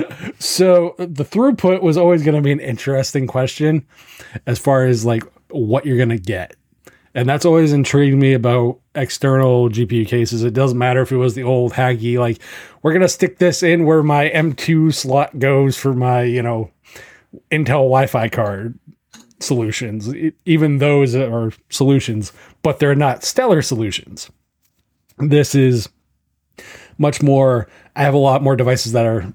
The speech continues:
Thunderbolt enabled. So, like, the Windows machine I still have is a Thunderbolt four device, but it's an internally fixed G P U. But most games are requiring more than eight gigs of ram now.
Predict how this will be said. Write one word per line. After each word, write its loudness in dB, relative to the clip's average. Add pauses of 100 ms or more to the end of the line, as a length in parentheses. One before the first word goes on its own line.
(100)
Thunderbolt 0
enabled. 0 (440)
So, 0
like, 0
the 0 (600)
Windows 2
machine 2
I 2
still -4
have -2
is -6
a -4 (260)
Thunderbolt 0 (200)
four 0
device, -6 (520)
but -2 (160)
it's -2
an 0
internally 0
fixed -4
G -2
P -6
U. -8 (1500)
But -4
most 0
games 0
are 4
requiring 2
more 2
than 0
eight -4
gigs -2
of -2
ram -4
now. -16